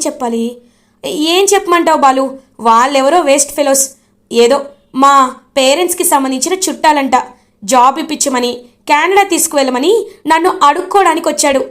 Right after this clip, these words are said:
కుదరదు, పనికిరావు అని పంపించేశాను. అతను ఒక వేస్ట్ ఫెలో, అతని దగ్గర స్కిల్స్ ఉండవు, ఏమీ ఉండవు. అర్థమైందా?" అని అంటుంది కల్పన. "అర్థమైంది మేడం, బాగా అర్థమైంది.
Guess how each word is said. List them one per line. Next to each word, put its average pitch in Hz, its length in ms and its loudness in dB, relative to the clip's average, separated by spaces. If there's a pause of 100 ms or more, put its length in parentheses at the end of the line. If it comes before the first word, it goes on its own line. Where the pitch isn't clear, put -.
(260)
కుదరదు, 277 680 0 (300)
పనికిరావు 339 680 2 (160)
అని 381 140 2
పంపించేశాను. 330 720 0 (320)
అతను 269 240 0
ఒక 262 100 -4
వేస్ట్ 254 280 0
ఫెలో, 277 220 -2 (280)
అతని 247 300 0
దగ్గర 262 160 0
స్కిల్స్ 269 440 -4
ఉండవు, 285 280 0
ఏమీ 285 260 0
ఉండవు. 262 360 -4 (260)
అర్థమైందా?" 262 580 0 (220)
అని 381 140 2
అంటుంది 285 280 -2
కల్పన. 262 480 2 (320)
"అర్థమైంది 302 440 2
మేడం, 285 380 0 (260)
బాగా 247 440 4
అర్థమైంది. 311 580 -2